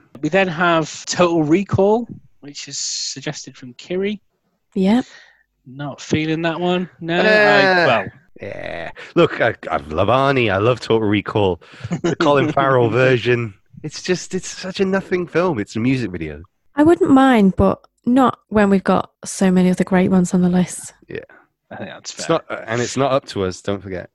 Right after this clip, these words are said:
Speaker 1: Somehow, well, y-, we say somehow, but I think we might have referenced this in the kind of pilot episode. We,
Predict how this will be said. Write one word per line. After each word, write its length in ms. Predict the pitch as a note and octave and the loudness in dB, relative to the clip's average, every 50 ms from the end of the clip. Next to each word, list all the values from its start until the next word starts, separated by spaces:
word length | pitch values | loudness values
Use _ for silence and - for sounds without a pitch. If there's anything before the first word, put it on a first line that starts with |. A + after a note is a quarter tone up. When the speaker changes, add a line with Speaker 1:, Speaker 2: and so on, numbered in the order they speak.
| _ _ | _ _
Speaker 1:
Somehow, 580 | - - - G#3+ A3+ G#3+ D#3+ D#3+ C3+ B2 A#2+ A#2+ | -6 -2 0 0 0 2 2 0 2 2 2 0
well, 300 | B2+ C3 C3+ C#3 C#3+ D#3 | 0 0 0 0 0 -2
y-, 380 | C3+ B2 C#3 D3 C#3+ C3+ A#2+ - | -4 -10 -14 -14 -14 -16 -12 -4
we 140 | - D3+ F#3 | -2 0 0
say 220 | F3 - - B2 A#2 | 0 0 -2 -2 -2
somehow, 420 | - - C3 A2 G2+ G#2+ G#2 G#2+ | -2 -4 -4 -4 -4 -6 -8 -8
but 140 | G#2 A#2 A#2 | -8 -8 -8
I 60 | A2+ | -8
think 220 | A2+ - D3 C#3 B2 | -8 -10 -12 -12 -12
we 60 | A#2+ | -10
might 140 | A#2 A#2 G#2 | -10 -10 -12
have 100 | - A2 | -12 -12
referenced 380 | A2 - - - A2+ G#2+ - - | -12 -12 -12 -12 -14 -18 -18 -20
this 160 | A2 - - | -20 -20 -20
in 120 | G#2+ G2+ G#2 | -20 -20 -20
the 220 | G2+ G2+ G2 F#2+ _ _ _ _ _ _ _ | -20 -20 -20 -20 _ _ _ _ _ _ _
kind 140 | - G#2+ F2+ | -12 -12 -12
of 80 | F2 - | -10 -6
pilot 280 | - A#2 A2+ A2 G#2 | -4 -4 -4 -4 -4
episode. 420 | F#2 - - - - G#2 G2 F#2+ G2+ | -6 -10 -12 -12 -8 -8 -8 -8 -8
We, 200 | G#2 G#2 G#2 | -10 -12 -12